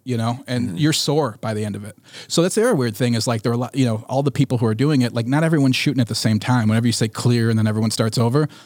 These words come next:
Speaker 1: there's always a couple people who are just, like, hanging out. People are, like, reading and stuff because it's a lot on your arms. You know, it's a, it's a workout. So there's a, you know, people are just kinda taking a few rounds off, I guess.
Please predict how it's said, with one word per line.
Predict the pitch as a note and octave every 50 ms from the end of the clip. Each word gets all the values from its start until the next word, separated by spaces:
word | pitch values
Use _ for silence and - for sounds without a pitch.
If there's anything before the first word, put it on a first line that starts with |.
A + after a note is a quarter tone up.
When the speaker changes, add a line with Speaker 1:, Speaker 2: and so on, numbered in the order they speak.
| _ -
Speaker 1:
there's | C#3+ B2+ C#3+
always | D3 D3+ C#3+ A#2+
a | B2
couple | - C#3+ B2+ C3+ A#2
people | - B2+ A2+ A#2+ A2+
who | A2
are |
just, | A2+ A2 -
like, | A#2 A2 G2
hanging | - A#2+ A#2 A2+ A2+ A2+
out. | A2 G#2+ A2+ A#2 A#2+ - - _ - _ _ _ _ _
People | - C3 A#2+ A#2
are, | G#2+
like, | G#2+ G#2+ G#2+
reading | G2+ G2+ A2+ A#2+ A#2 A#2+ B2+ B2
and | B2 B2+ A#2+
stuff | - - C3 B2+ B2+ - - -
because | B2 A2+ - B2+ A#2 A#2 A2+ -
it's | B2+ A2+ -
a | B2
lot | A2 A2+ A#2 A#2+ B2+ B2 -
on | A#2 A2+ A2+
your | A2 G#2+ A2+
arms. | B2 F3 G#3 - - - - -
You | B2 A#2
know, | A2+ B2+
it's | - -
a, | B2 A2+
it's | B2 - -
a | A#2+
workout. | A2 A2 D3 F#3+ G3+ - G2+ G#2 - - _ -
So | - - B2 A2+ A2+ A2+ A2+ G#2 G#2 - - - - _ _ - _
there's | E3+ C#3 C#3 C3+ A#2
a, | C3+ A#2+
you | - C3
know, | A#2 A2
people | - - B2 C3+ A#2+
are | A2
just | A#2 -
kinda | - A#2 A2+ G#2+ G#2 G#2 G2+ - -
taking | - - C3 A#2 C3 B2
a | A#2+
few | A2 - - A#2+ A#2 A#2+ A#2 A2+ A2+ A2 A2 A2+
rounds | A#2 A2+ A2+ A#2+ A#2+ B2 A#2 A#2
off, | A2 B2+ D#3+ E3 - B2+
I | G#2+
guess. | F2 F#2 F#2+ - - - - - -